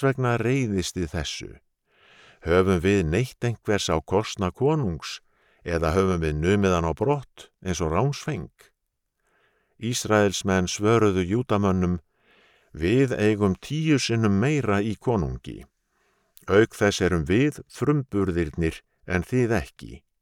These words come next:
Hvers vegna hafið þið lítillækkað okkur?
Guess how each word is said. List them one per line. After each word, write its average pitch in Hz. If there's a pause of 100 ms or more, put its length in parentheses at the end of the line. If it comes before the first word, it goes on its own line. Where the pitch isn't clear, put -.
(400)
Hvers 143
vegna 127
hafið 110
þið 98
lítillækkað 82
okkur? -